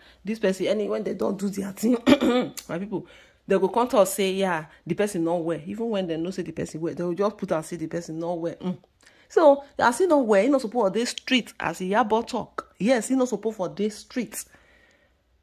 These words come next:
Because he go do am again to another person. My people, now wanna get small, small pikin there for house. These days,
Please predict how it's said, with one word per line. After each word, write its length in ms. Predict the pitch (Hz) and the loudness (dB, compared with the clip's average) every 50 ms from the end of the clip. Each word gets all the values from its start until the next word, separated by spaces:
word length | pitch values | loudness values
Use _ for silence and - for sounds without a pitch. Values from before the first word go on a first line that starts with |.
| _ _ _ | _ _ _
Because 280 | - 190 - 202 190 202 | -8 -2 0 0 0 2
he 80 | 277 | 2
go 200 | 269 233 185 165 | 4 4 4 2
do 160 | 143 - 202 214 | 2 4 6 6
am 140 | 214 202 | 6 6
again 240 | 185 170 - 190 185 | 4 0 2 0 0
to 100 | 185 180 151 | 0 0 -6
another 300 | 156 160 165 156 165 175 | -4 -4 -6 -6 -6 -6
person. 360 | - 147 147 - - - 147 _ _ _ _ _ _ _ _ _ _ _ _ _ _ _ _ _ _ _ _ _ _ _ _ _ _ _ _ _ _ _ _ _ _ _ _ - | -6 -8 -10 -10 -14 -18 -20 _ _ _ _ _ _ _ _ _ _ _ _ _ _ _ _ _ _ _ _ _ _ _ _ _ _ _ _ _ _ _ _ _ _ _ _ -8
My 100 | - 160 | -8 -8
people, 480 | 156 - 202 196 202 - - 147 147 151 160 | -6 -6 -8 -8 -8 -10 -10 -8 -8 -10 -10
now 160 | - - 175 | -8 -6 -4
wanna 340 | 185 208 214 202 180 165 160 151 | 0 0 0 0 -2 -4 -6 -4
get 380 | - 180 190 190 202 202 - | -2 -2 -2 -2 -4 -10 -16
small, 300 | - - - 180 180 180 | -14 -6 -4 -2 -2 -2
small 400 | 180 - - - 180 185 190 185 | -4 -6 -8 -4 -2 -2 -2 -2
pikin 340 | 185 - 156 - - 170 170 | -4 -8 -12 -6 -4 -4 -4
there 80 | 165 143 | -4 -6
for 160 | - - 147 | -6 -10 -12
house. 400 | 147 151 - - - - - - - _ - _ _ _ - | -10 -10 -12 -14 -16 -20 -20 -20 -20 _ -20 _ _ _ -4
These 300 | 156 175 277 320 254 190 | 4 8 8 8 8 6
days, 360 | 151 196 202 196 190 208 202 | 4 6 8 8 8 4 0